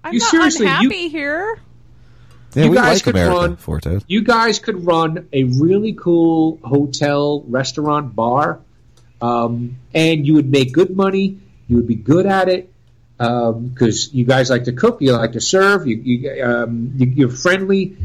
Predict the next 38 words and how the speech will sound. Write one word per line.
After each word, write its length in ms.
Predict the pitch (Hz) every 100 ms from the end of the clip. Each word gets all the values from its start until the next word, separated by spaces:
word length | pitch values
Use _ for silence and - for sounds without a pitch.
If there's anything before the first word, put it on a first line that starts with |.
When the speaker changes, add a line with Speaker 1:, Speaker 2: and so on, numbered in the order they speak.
| -
Speaker 2:
You 100 | -
guys 400 | 160 180 175 180
would 100 | 160
be 100 | 165
perfect 680 | 160 - - 156 185 190 127
down 260 | 123 95 92
here. 240 | 98 87 -
Speaker 3:
Can't 200 | 117 123
speak 340 | - 123 113
as 80 | 98
Speaker 2:
Yes. 120 | 110
Speaker 3:
Mexican. 440 | - - 107 98 107
I 80 | 101
can't 220 | 117 104
speak 240 | - 107
Spanish. 500 | - 98 101 104 104
I 40 | 101
can't 240 | 101 107
speak 240 | 233 110 110
English. 460 | 117 101 87 98
Speaker 1:
Mexican? 300 | 330 320 359
Is 320 | 339 - 262
that 200 | 233 226
what 140 | 220 208
you 160 | 269
just 240 | 277 320 -
said? 320 | - 170 180 85
Speaker 3:
I 80 |
mean, 320 | 101 104 104 104
that's 180 | 101
why 80 | 104
I 40 | 87
said 180 | 78
Spanish. 420 | - 76 71 69 -
I 80 |
can't 220 | - 113 87
speak 240 | - 101
English. 500 | 107 104 98 113 -